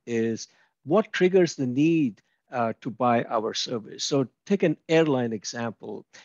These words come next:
You know, what triggers the need to fly? Uh, could be a business-related, uh, reason, could be personal reas-, reason, whatever. Then they search for information. They might go on the website. They might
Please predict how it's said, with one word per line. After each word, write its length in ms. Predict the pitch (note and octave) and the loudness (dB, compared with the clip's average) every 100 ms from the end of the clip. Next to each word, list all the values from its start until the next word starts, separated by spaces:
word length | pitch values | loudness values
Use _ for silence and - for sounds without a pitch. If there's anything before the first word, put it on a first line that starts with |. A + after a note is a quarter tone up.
| _ | _
You 100 | D#3+ | 4
know, 80 | D3+ | 4
what 260 | D3+ A3 | 6 2
triggers 380 | - F#3 F3 D3+ | 2 2 4 2
the 80 | C#3 | -2
need 280 | A#2+ C3 C3 | -2 -2 -4
to 100 | - | -8
fly? 560 | A2 - B2+ G#2+ - - _ _ - | -20 -4 0 0 -2 -10 _ _ -6
Uh, 360 | B2 A2 G#2+ G#2 _ | -2 0 -2 -6 _
could 160 | - | -8
be 120 | A2+ A#2 | -2 -2
a 40 | |
business-related, 880 | F#2+ C#3 C#3 B2+ C3 B2 A#2+ B2+ G#2+ _ C3 | 0 0 -2 -4 0 0 0 -2 -6 _ -8
uh, 220 | B2 A2+ | -4 -4
reason, 460 | A#2 B2+ - B2 A#2 | -4 -4 -4 -6 -8
could 240 | A#2 G2+ | -12 -20
be 120 | G#2 | -20
personal 460 | - D3+ D3 D3 C3+ | -2 0 0 -2 -4
reas-, 240 | C3+ B2 - - | -4 -6 -6 -12
reason, 500 | - A#2+ A#2 A#2+ A#2 - _ | -6 -2 -2 -2 -6 -10 _
whatever. 560 | B2 A#2 A#2+ A#2+ A2 - - - - - | -4 2 2 2 0 -2 -12 -16 -16 -10
Then 240 | - A3 A#3+ | 2 4 6
they 280 | G#3+ F#3 - | 6 4 2
search 420 | - - D3 C#3+ - | -4 0 2 2 -2
for 220 | B2+ C3 | -10 -8
information. 720 | C#3 - B2 A#2+ A2+ - A2+ | -8 -8 -6 -4 -4 -6 -8
They 100 | A2 | -8
might 240 | A2 G#2 | -6 -8
go 140 | - A2 | -8 -10
on 100 | G2+ | -10
the 120 | A2 | -12
website. 800 | A2 D3+ - - C#3+ C3 B2+ A#2+ | -2 -2 -2 -2 2 4 2 -2
They 100 | - | -10
might 360 | A2+ A2 G#2+ | -12 -10 -12